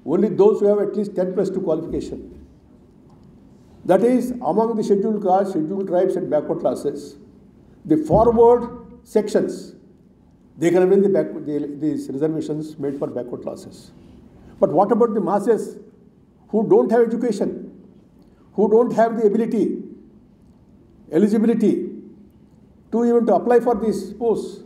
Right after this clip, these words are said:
or the, or the, or the, uh, for admission to the colleges? What do they get out of it? You take them into consideration, make reservation percentages and give them. Ultimately, the beneficiaries are those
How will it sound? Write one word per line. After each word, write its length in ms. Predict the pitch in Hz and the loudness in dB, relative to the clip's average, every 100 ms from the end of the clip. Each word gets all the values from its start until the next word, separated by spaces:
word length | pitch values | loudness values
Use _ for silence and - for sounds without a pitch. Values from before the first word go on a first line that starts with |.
| - - - - - | -20 -20 -20 -20 -8
or 160 | 175 180 | -2 -2
the, 160 | 185 160 | 0 0
or 320 | - 160 175 | 0 0 -2
the, 200 | 156 147 | -4 -4
or 120 | 151 | -4
the, 520 | 147 135 131 - - | -2 -2 -4 -6 -14
uh, 80 | 190 | -10
for 140 | - 160 | -6 -4
admission 340 | 175 202 196 | -2 0 0
to 60 | 196 | 0
the 200 | 160 131 | -2 0
colleges? 560 | 190 214 180 - - - - - - - - - - - | -2 -2 -2 -6 -8 -18 -20 -20 -20 -20 -20 -20 -20 -12
What 160 | - 196 | 0 4
do 80 | 254 | 4
they 100 | 254 | 4
get 200 | 254 247 | 2 0
out 120 | 240 | 0
of 140 | 226 | 0
it? 300 | 190 127 - - - _ _ _ _ - | 0 -2 -6 -14 -20 _ _ _ _ -8
You 160 | 185 196 | -2 2
take 180 | 214 | 2
them 140 | 208 254 | 2 -2
into 160 | 247 | 0
consideration, 580 | 240 226 233 233 - 208 | 0 0 -2 -4 -4 0
make 140 | 208 190 | 2 2
reservation 460 | 196 196 196 190 | 2 2 0 -2
percentages 560 | 202 180 185 202 196 180 | -4 -4 -4 -4 -4 -4
and 160 | 175 | -4
give 120 | 170 190 | -2 -2
them. 400 | 175 - - - - - - - _ - | -2 -4 -12 -18 -20 -20 -20 -20 _ -6
Ultimately, 440 | 147 160 185 180 | 0 2 2 2
the 120 | 175 139 | -2 -4
beneficiaries 640 | 156 170 180 208 165 - | -2 -2 -2 0 0 0
are 180 | 151 127 | 0 0
those 420 | 135 151 - - | -2 -2 -2 -8